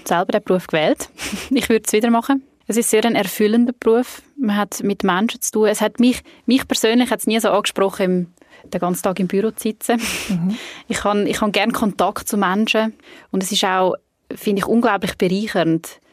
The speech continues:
Speaker 1: Personen in ihre, ihren Etappen von der Lebensgeschichte dürfen zu begleiten und sie ihnen dürfen auch Support bieten, vielleicht gerade in einem schwierigen Lebensereignis, wenn sie in einem Spitalaufenthalt haben oder in einem Alters- und Pflegeheim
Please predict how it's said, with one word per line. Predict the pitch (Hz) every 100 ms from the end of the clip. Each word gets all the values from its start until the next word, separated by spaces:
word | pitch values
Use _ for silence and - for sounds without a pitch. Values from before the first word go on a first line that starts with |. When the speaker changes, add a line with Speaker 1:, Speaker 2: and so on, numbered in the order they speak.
| _
Speaker 1:
Personen | - - 185 202
in | 196
ihre, | 185 175
ihren | - 196 190
Etappen | 185 - 226 240 247
von | 214
der | 196 196
Lebensgeschichte | 233 233 - 185 -
dürfen | 190 - -
zu |
begleiten | 190 180 165 208 - 170 165 - _ _
und | 196 180
sie | 190 185 185
ihnen | 190 196
dürfen | 185 175 - 180
auch | 175 175 175
Support | 180 - 190 - - - _ -
bieten, | 190 - 190 180 160
vielleicht | - 180 180 -
gerade | 190
in | 208
einem | 180 170
schwierigen | 170 196 196 190 180
Lebensereignis, | 180 185 190 - 180 175 -
wenn | 175 170
sie | 180
in |
einem | 175 175 - 185
Spitalaufenthalt | - 214 175 175 190 202 190 165 175
haben | 175 165
oder | 170
in | 175 180
einem |
Alters- | 170 170 -
und | 185
Pflegeheim | 185 185 175 165